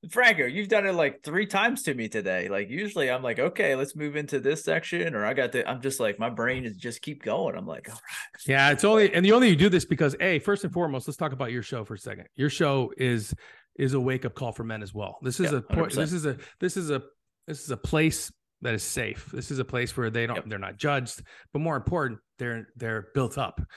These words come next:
Speaker 2: For a lot of people in their life, you know, as men, it's so hard to, like, take care of our families and,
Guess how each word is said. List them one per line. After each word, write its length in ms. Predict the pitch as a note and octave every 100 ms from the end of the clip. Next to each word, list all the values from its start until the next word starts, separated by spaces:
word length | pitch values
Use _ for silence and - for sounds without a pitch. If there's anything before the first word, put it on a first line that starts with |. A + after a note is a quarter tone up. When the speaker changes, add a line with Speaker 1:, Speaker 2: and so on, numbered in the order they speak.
| - - _ -
Speaker 2:
For 140 | C3
a 60 | B2
lot 160 | D#3
of 80 | D#3
people 300 | F3+ C#3+ D3
in 40 | C3+
their 120 | B2
life, 500 | C#3+ C#3 A2+ A2 - _ _ _ _ _ _ _ _ _
you 120 | C3+
know, 240 | B2 B2 -
as 160 | B2+
men, 320 | A#2+ D3 E3 C3
it's 140 | A2
so 220 | - F3
hard 420 | A#2 A2+ D3+ C3 -
to, 140 | A2
like, 220 | G#2 G2 _
take 160 | C3 B2+
care 160 | C3
of 60 | C3
our 100 | A#2+
families 560 | B2 A#2+ B2 G#2+ F#2 -
and, 220 | F#2